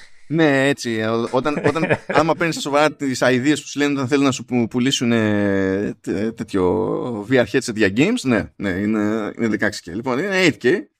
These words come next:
Speaker 1: σωστά το λένε. Επίσης, θα σκάσει και update στο DaVinci Resolve για την επεξεργασία αυτού του βίντεο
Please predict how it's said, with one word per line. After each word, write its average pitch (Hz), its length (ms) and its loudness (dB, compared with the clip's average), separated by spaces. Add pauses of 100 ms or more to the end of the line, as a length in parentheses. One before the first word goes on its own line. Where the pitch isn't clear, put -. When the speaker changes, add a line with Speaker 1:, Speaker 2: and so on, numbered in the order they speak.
Speaker 1:
σωστά 156 260 0
το 110 100 -2
λένε. 117 340 0 (1700)
Επίσης, 185 720 0 (960)
θα - 140 -6
σκάσει - 260 0
και 156 120 0
update 143 180 0
στο 135 160 -6
DaVinci 123 480 2
Resolve 151 240 4 (640)
για 127 200 0
την 139 120 -2
επεξεργασία 120 520 2
αυτού 98 120 0
του 98 100 -4
βίντεο 139 280 2